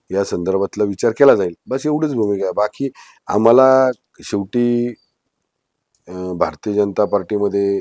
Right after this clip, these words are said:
मी ज्यावेळेसपासून काम करायला लागलो, पक्षामध्ये जी राष्ट्रभावना आहे,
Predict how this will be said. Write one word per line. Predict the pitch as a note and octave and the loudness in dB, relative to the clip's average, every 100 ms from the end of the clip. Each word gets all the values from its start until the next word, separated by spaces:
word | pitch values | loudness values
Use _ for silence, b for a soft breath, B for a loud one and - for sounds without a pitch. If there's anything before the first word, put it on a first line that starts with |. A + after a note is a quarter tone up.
| - | -6
मी | F#2+ | -12
ज्यावेळेसपासून | F#2+ F#2 F#2 - F2+ E2+ | -6 -4 -4 -8 -12 -12
काम | D#2+ E2+ | -12 -12
करायला | E2 E2+ E2 | -8 -8 -8
लागलो, | D#2 D2+ E2+ E2 _ _ _ _ _ _ _ _ _ _ _ _ _ _ _ _ _ _ _ _ _ _ _ _ _ _ _ _ _ _ - | -10 -12 -16 -18 _ _ _ _ _ _ _ _ _ _ _ _ _ _ _ _ _ _ _ _ _ _ _ _ _ _ _ _ _ _ -6
पक्षामध्ये | G#2+ - D3 C#3 C#3+ C#3+ C#3+ C#3 C3 _ _ _ _ _ _ _ _ _ _ _ _ _ _ _ _ _ _ _ - E2+ | -4 0 4 4 6 6 6 4 0 _ _ _ _ _ _ _ _ _ _ _ _ _ _ _ _ _ _ _ -14 -4
जी | A2 | 2
राष्ट्रभावना | A2 - A2 F2 D#2+ | 2 0 -2 -2 -4
आहे, | D2 | -8